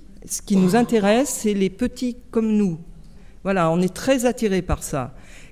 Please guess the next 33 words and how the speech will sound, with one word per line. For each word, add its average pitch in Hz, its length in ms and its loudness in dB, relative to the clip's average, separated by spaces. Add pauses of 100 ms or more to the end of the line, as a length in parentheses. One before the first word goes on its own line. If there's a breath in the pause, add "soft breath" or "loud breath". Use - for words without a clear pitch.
Comme 190 180 4
les 175 120 4
petits 233 300 -4
garçons 196 340 0
petits 220 400 -2
sont 196 160 -4
très 233 280 0
attirés 226 360 0
par 214 180 -8
ce - 60 -12
qui 196 100 -4
se - 80 -8
passe 233 200 -6
dans 185 120 -4
le 175 60 -2
domestique, 233 640 0
c'est-à-dire 165 360 -2
à 160 80 0
tenir 202 300 -2
un 202 80 0
chiffon, 190 460 -4
et 156 80 -4
cetera. 151 480 -4 (220 loud breath)
Le - 60 -20
problème, 220 300 2
c'est 214 160 -2
qu'eux, 214 380 2 (180)
on, 175 300 -2
on 175 120 0
les 170 140 2
dissuade 208 420 -2
très - 200 -2
vite. 185 340 -2